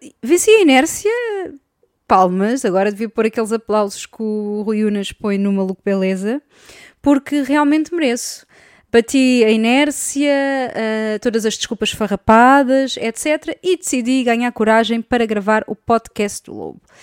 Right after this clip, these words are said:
E perguntam vocês sobre o que é que vai ser esta primeira temporada. Ora bem, esta primeira temporada vai ser sobre o Myanmar, a minha incrível viagem, eh, sobre, hum,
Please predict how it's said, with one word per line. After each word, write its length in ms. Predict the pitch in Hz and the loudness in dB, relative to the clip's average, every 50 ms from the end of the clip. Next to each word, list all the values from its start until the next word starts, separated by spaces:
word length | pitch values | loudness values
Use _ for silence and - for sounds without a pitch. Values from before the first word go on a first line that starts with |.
| - - - - _ - | -20 -20 -20 -20 _ -8
E 80 | 359 | -4
perguntam 400 | 302 330 320 330 339 320 339 330 | -2 -2 0 0 0 0 0 -2
vocês 760 | 285 285 277 269 - - 294 294 320 330 302 - - - - _ _ _ _ _ _ | 0 0 -2 -2 -2 -4 -4 -2 -4 -4 -6 -8 -12 -14 -16 _ _ _ _ _ _
sobre 440 | - - - - 359 349 294 302 | -12 -10 -6 -4 -4 -4 -2 -4
o 40 | 294 | -8
que 120 | - - 330 | -6 -6 -6
é 60 | 311 | -6
que 80 | - | -4
vai 120 | 254 254 254 | -4 -4 -4
ser 200 | - - 277 262 | -4 -4 -4 -4
esta 240 | 254 240 - 262 - | -4 -4 -6 -8 -10
primeira 340 | - 233 220 240 262 254 | -8 -10 -8 -6 -6 -6
temporada. 760 | 240 - 240 220 196 - 175 - - - - 147 165 - 175 _ _ _ _ _ _ - | -6 -8 -10 -16 -14 -14 -14 -14 -14 -14 -16 -18 -20 -20 -20 _ _ _ _ _ _ -6
Ora 160 | - 311 226 165 | -4 -2 -2 -2
bem, 320 | 160 160 156 156 165 - _ _ | -4 -6 -10 -12 -16 -18 _ _
esta 280 | - 330 311 - 339 277 | -10 -10 -8 -8 -8 -8
primeira 320 | 302 311 294 294 294 285 | -6 -6 -4 -4 -6 -6
temporada 520 | 294 294 269 247 240 220 208 208 196 220 | -6 -6 -6 -4 -2 -2 -2 -2 -2 -6
vai 180 | 208 226 220 220 | -6 -6 -6 -6
ser 360 | - - - 220 196 196 190 | -6 -6 -6 -4 -4 -4 -6
sobre 480 | 190 - - - 226 202 190 185 - - _ - | -8 -12 -8 -6 -4 -4 -4 -6 -10 -20 _ -8
o 160 | - 302 285 | -6 -4 -2
Myanmar, 640 | 254 240 233 220 208 202 185 180 170 165 165 175 190 _ _ _ - | -2 -2 -2 -4 -4 -6 -6 -6 -6 -6 -8 -10 -12 _ _ _ -14
a 60 | 196 | -10
minha 280 | 202 226 254 277 269 254 | -6 -4 -2 -2 -2 -2
incrível 600 | 240 226 - 220 208 202 185 170 185 180 180 180 | -4 -6 -8 -8 -8 -8 -8 -8 -8 -8 -8 -8
viagem, 580 | 165 151 170 165 151 - - - 185 208 285 - _ - - - - - - - | -10 -10 -10 -8 -8 -8 -8 -8 -8 -8 -10 -12 _ -20 -20 -20 -20 -20 -16 -8
eh, 120 | 208 220 | -8 -6
sobre, 840 | 208 - - 262 262 254 226 214 220 247 240 240 233 233 226 220 214 | -6 -6 -4 -4 -4 -4 -4 -4 -4 -4 -2 -2 -2 -2 -2 -4 -6
hum, 300 | 214 214 208 202 208 208 | -8 -10 -10 -12 -14 -16